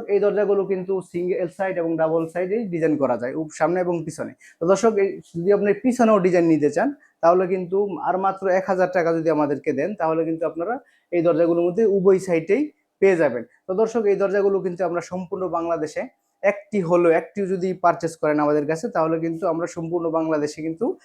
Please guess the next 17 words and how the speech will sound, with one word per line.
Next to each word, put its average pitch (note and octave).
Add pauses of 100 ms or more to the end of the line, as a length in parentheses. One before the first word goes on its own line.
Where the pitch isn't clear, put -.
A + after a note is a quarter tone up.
(160)
থানা D3+
পর্যায়ে D#3
চৌষট্টি F3+
জেলাতেই D#3 (320)
ফ্রি F#3+
ডেলিভারি D#3
করে B2
দেবো A#2
দর্শক। B2
তো G3+
দর্শক G#3
ভিডিওটি G3
আর F3
লম্বা F3+
করবো D#3+
না, F#3+ (720)
যাদের E3+